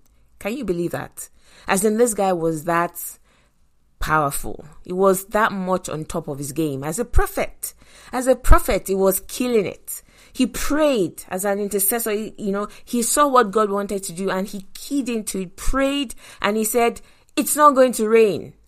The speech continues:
And it didn't rain for three and a half years. And then again, when God was like, "Okay, yes, I, you know, I'm going to turn things around," and God brought him into an awareness of that, he went and he prayed again,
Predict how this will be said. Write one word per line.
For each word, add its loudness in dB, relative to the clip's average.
And -4
it 0
didn't 2
rain -2
for 4
three 0
and 2
a -2
half -2
years. -12
And 4
then 10
again, 8
when 4
God 2
was 0
like, 2
"Okay, 2
yes, 2
I, -2
you -6
know, -2
I'm -4
going -2
to -4
turn -2
things -2
around," 0
and -6
God -2
brought -4
him -6
into -2
an 2
awareness 2
of -6
that, -4
he -2
went 4
and -2
he -2
prayed -2
again, -4